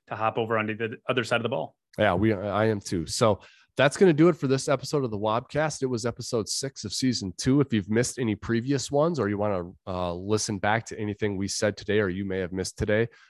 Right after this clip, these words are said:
Speaker 2: you can find the Wobcast two point oh wherever you find your other podcasts. Google Play, Spotify, Apple Podcasts, chief among them. We're also on YouTube.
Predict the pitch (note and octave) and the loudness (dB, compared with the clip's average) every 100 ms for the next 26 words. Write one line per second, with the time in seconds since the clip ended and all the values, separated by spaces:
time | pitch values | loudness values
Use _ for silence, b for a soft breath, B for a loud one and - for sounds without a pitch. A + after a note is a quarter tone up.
0 | b A2 A2+ A2+ - - A#2+ D3 D#3+ C3+ | b -4 0 -2 0 0 2 2 0 0
1 | A#2+ B2 C3 - C#3 - - C#3 B2 A#2+ | 2 2 2 0 0 -2 -8 -2 2 2
2 | B2+ G#2+ G#2 A2+ G#2+ - A2 A2 G#2 - | 4 2 2 0 -2 2 2 0 -6 -6
3 | G#2+ G2+ G#2 G2 A#2+ B2 - D2+ G1+ - | 2 2 4 4 2 2 -2 -8 -6 -12
4 | - - B B B B B _ - A#2 | -10 -12 B B B B B _ 0 4
5 | A2+ - C3 B2+ C#3+ G2 - - - A#2 | 4 2 2 2 0 -4 -12 -6 0 2
6 | A2 - G2+ F#2+ G#2+ G#2+ A2 G#2+ G#2+ G#2 | 2 0 0 0 -2 -2 -4 -4 -4 -4
7 | - G#2+ F#2+ - - A#2 G2 G2+ G#2 A2+ | -2 0 0 -4 -4 -2 0 0 0 0
8 | G#2 F#2+ F#2+ G2+ - F#2+ F#2 F2+ F#2+ G2+ | 0 0 0 0 -2 -2 -2 -4 -6 -6
9 | - A2 G#2 | 0 0 0